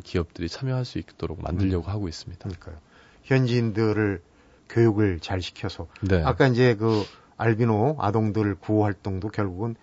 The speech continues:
Speaker 2: 그 현지인들을 잘 교육시키고 주변 사람들이 보호해주도록 하는 거지,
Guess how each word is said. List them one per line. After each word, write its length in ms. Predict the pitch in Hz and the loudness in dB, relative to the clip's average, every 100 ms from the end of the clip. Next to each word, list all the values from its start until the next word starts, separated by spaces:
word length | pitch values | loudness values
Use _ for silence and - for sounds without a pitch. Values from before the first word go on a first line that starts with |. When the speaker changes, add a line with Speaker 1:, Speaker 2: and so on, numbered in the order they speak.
| _ _ _ _ | _ _ _ _
Speaker 2:
그 140 | 113 | -4
현지인들을 640 | 110 147 135 143 131 131 | 0 0 2 0 2 0
잘 200 | 117 113 | 0 0
교육시키고 600 | 104 117 104 - - 98 | 0 0 0 -2 -6 -6
주변 260 | - 110 120 | -2 0 2
사람들이 500 | 131 131 127 123 104 _ _ _ | 2 0 0 -2 -2 _ _ _
보호해주도록 760 | - 127 131 123 117 113 104 - | 6 8 8 6 4 2 0 -2
하는 140 | 117 | -2
거지, 340 | 95 87 113 | -2 -2 -4